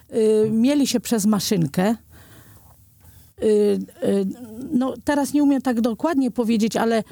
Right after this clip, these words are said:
mam, y, w przepisie swoim zapisane, do tego dajemy jeszcze jajka surowe,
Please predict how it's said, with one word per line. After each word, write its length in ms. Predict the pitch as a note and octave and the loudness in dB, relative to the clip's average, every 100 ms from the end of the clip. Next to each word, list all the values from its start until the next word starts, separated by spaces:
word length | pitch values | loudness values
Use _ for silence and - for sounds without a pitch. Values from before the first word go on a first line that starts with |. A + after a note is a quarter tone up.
| - | -10
mam, 260 | A3 B3 B3 - G3+ | -2 0 0 0 0
y, 40 | |
w 80 | G3+ | 0
przepisie 480 | - A#3+ - B3 A#3 | -2 -4 -2 -4 -2
swoim 500 | - A#3+ B3 B3+ A#3+ - - - | -2 -2 0 0 0 -4 -18 -4
zapisane, 720 | F#3+ A3 A3 G3 A#3 A#3+ A3+ G#3 - - | -2 -2 -2 -2 0 2 0 -2 -10 -6
do 140 | F#3+ G3 | -4 -2
tego 380 | A#3 G#3 G3+ F#3 - - | 0 0 -2 -4 -10 -4
dajemy 420 | G3+ G3+ F#3+ F3+ | 0 2 2 2
jeszcze 360 | F3 - G3 | 0 0 0
jajka 440 | F#3 B3 B3 - A3+ | 2 2 -2 -2 -4
surowe, 560 | - A#3 A3+ G#3 G#3+ | -2 -2 0 -2 -4